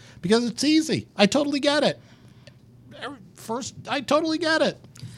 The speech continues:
It's easy information to look for and get, 'cause every phone comes with its own whatever app it might be from whatever company.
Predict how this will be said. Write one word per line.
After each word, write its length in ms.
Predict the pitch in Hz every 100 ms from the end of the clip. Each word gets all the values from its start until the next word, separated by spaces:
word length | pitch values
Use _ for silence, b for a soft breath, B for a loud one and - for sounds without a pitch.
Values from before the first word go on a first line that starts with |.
| B B
It's 200 | 202 -
easy 500 | - 208 269 226 269 226
information 680 | 208 226 220 208 190 - 185
to 100 | 165
look 320 | 160 185 -
for 480 | - - 185 185 190
and 340 | 156 147 139
get, 560 | 120 180 107 - - - - B B
'cause 140 | - 135
every 220 | 185 185
phone 460 | - 185 185 165 151
comes 340 | - 156 143
with 180 | 147 127
its 180 | 131 - -
own 600 | 123 131 135 139 135 127 - - - - - - - - - B B - - - - -
whatever 600 | 113 120 120 127 123 123
app 220 | 120 120
it 40 |
might 260 | 120 123 117
be 140 | 127
from 240 | 110 107 104
whatever 420 | 113 127 131 131
company. 520 | - 147 143 123 87